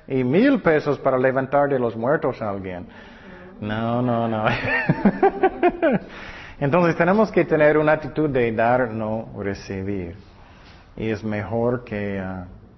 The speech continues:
que Dios toque los corazones. Y el motivo debe ser amor.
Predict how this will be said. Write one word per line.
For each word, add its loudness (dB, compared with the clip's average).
que -6
Dios -4
toque -4
los -4
corazones. -10
Y -2
el 0
motivo 2
debe 6
ser -2
amor. 2